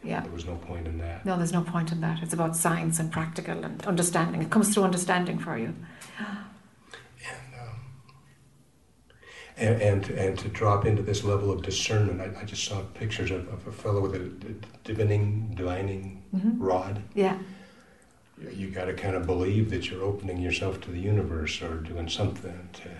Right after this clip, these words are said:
Speaker 1: Yes. Yes.
Speaker 2: Yeah, that's all I know.
Speaker 1: Yes.
Speaker 2: Thank you very
Speaker 1: Letting
Speaker 2: much.
Speaker 1: yourself
Speaker 2: Yes.
Speaker 1: be a conduit for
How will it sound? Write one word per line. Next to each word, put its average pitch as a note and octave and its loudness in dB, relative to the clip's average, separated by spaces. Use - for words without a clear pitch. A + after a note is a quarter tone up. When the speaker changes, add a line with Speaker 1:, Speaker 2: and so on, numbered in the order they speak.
Speaker 1:
Yes. F#3+ 0
Yes. F3+ -6
Speaker 2:
Yeah, B2 -8
that's E2+ -8
all E2+ -2
I E2 -2
know. E2+ -4
Speaker 1:
Yes. F#3 2
Speaker 2:
Thank - 2
you - 0
very F3 2
Speaker 1:
Letting G3 6
Speaker 2:
much. G3+ 6
Speaker 1:
yourself F#3+ 6
Speaker 2:
Yes. - -2
Speaker 1:
be G3 8
a F3 4
conduit F#3+ 4
for F3+ -4